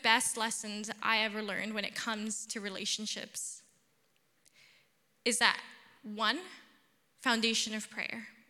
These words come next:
And in connection to that is if you find people around you that believe in that foundation and are willing to partner with you in that foundation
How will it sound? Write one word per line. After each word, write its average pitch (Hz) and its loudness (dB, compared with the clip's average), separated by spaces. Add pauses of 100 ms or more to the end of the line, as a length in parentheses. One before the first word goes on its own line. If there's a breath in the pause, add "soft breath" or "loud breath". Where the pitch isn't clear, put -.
(920 loud breath)
And 247 6
in 247 2
connection 247 2
to 240 -2
that 269 0 (880 loud breath)
is 254 2
if 247 -4
you 247 2
find 247 0
people 294 -4 (240)
around 220 2
you 277 -4 (260)
that 220 0
believe 226 -2
in 247 -2
that 233 2
foundation 226 -2
and 240 -2
are 220 -2
willing 220 -4 (480 loud breath)
to 240 -2
partner 240 -2
with 277 -2
you 294 -2
in 294 -2
that 262 2
foundation 294 0